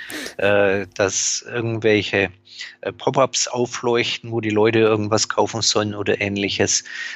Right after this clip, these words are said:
Also er wird persönlich bleiben. Ich werde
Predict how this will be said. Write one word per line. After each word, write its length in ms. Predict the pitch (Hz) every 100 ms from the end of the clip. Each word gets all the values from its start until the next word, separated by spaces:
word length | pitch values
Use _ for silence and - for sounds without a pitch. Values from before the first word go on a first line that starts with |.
| -
Also 240 | 107 107
er 340 | 95 98 98 95 _ -
wird 420 | 107 139 - - _
persönlich 680 | - 104 - 127 117 92 -
bleiben. 460 | 90 95 120 160 - _ - - - -
Ich 160 | -
werde 320 | 117 107 95